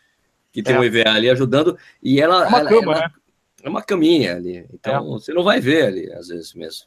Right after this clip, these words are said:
Speaker 2: É.
Speaker 1: baixa. Porque às vezes o cara tira a palmilha, às vezes a Adidas coloca E V A pra você, o, o, o boost pra você achar que tem boost o tênis todo, né? Sei lá.
Speaker 2: É. É.
Speaker 1: Ô, Edu, deixaram alguma pergunta pra você lá no seu?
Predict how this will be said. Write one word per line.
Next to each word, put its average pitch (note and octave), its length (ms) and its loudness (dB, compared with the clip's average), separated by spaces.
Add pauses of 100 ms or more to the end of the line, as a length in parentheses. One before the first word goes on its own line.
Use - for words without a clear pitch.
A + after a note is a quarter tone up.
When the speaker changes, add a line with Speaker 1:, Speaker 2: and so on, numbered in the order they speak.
(120)
Speaker 2:
É. B2+ 160 -12
Speaker 1:
baixa. D#2+ 260 -8 (600)
Porque C3+ 220 0
às C#3+ 100 4
vezes D3+ 140 6
o C#3+ 80 2
cara C#3+ 380 4
tira F#3+ 260 4
a - 20 4
palmilha, D3 300 2
às B2+ 80 2
vezes D#3 180 2
a C3 80 4
Adidas C3+ 260 -2
coloca C#3 360 0
E C#3 60 0
V B2+ 80 0
A C3+ 100 2
pra D#3 100 -4
você, C3 220 -8 (300)
o, B2 360 -2
o, A2+ 300 -4
o - 20 2
boost C3+ 320 0
pra C3+ 120 -2
você B2+ 180 -2
achar C3 180 -2
que C3 80 -10
tem C3 140 -2
boost C3 260 -2
o A#2 40 -6
tênis C3 280 -2
todo, G#2+ 360 -4
né? F2+ 160 -14 (520)
Sei - 140 -12
lá. C3 240 -6 (640)
Speaker 2:
É. B2+ 80 -16
É. A#2+ 80 -16 (1700)
Speaker 1:
Ô, C#3 140 2
Edu, D#3+ 300 6
deixaram D#3 320 2
alguma D3+ 240 0
pergunta C3 340 0
pra A#2+ 120 -4
você A2 280 -4
lá A#2+ 160 -2
no G#2 100 -4
seu? C#3 420 -6